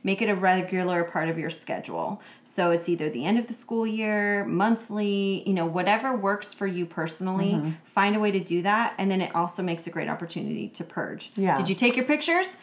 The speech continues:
Speaker 1: Get it out of the
Speaker 2: Yeah.
Speaker 1: house,
Speaker 2: Now,
Speaker 1: you
Speaker 2: if
Speaker 1: know.
Speaker 2: you want to keep their beautiful artwork, there's, um, um, artist portfolios. There are these
Speaker 1: Mm-hmm.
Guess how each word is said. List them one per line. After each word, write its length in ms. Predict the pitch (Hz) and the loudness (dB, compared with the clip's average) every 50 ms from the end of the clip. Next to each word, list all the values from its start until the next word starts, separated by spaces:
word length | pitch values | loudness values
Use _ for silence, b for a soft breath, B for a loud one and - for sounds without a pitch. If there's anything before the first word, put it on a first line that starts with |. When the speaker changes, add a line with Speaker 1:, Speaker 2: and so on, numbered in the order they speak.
| b b b b - - - - | b b b b -20 -20 -4 4
Speaker 1:
Get 160 | - 277 233 | 6 6 8
it 100 | 226 202 | 8 8
out 240 | 202 185 175 185 175 | 8 8 8 8 6
of 80 | 160 - | 4 4
the 60 | 190 | 6
Speaker 2:
Yeah. 100 | 185 175 165 | 6 6 4
Speaker 1:
house, 160 | - - 185 - | 2 0 2 4
Speaker 2:
Now, 300 | 233 226 226 226 233 240 | 6 8 10 10 10 8
Speaker 1:
you 20 | |
Speaker 2:
if 100 | 233 - | 8 6
Speaker 1:
know. 60 | 262 | 6
Speaker 2:
you 80 | 262 254 | 6 8
want 440 | 247 254 262 277 311 320 - 208 - | 8 8 8 8 6 4 2 0 -2
to 100 | 269 240 | -4 -2
keep 260 | - - 254 254 - | 2 0 0 2 4
their 100 | 233 214 | 2 2
beautiful 580 | 175 185 196 214 233 226 233 - 220 202 - - - | 4 4 2 4 4 2 2 2 0 0 2 0 2
artwork, 580 | 196 202 220 233 202 185 160 151 156 160 - - | 4 4 4 4 4 4 6 6 4 4 2 2
there's, 300 | 190 185 185 185 - - - | 4 4 4 2 -2 -8 0
um, 300 | - 190 180 185 190 190 - - | 2 4 4 4 2 0 0 2
um, 320 | 196 196 190 165 165 165 - | 2 4 4 4 2 0 2
artist 360 | - 190 202 208 226 220 - - | 2 4 4 4 4 0 0 -2
portfolios. 760 | - 208 208 - - 190 180 175 180 170 156 151 151 147 151 | -2 -2 -2 0 2 2 4 4 4 4 4 4 2 0 0
There 100 | 175 170 | 0 0
are 40 | 160 | 2
these 240 | 170 170 202 214 196 | 4 4 4 4 4
Speaker 1:
Mm-hmm. 140 | 185 165 156 | 2 0 -2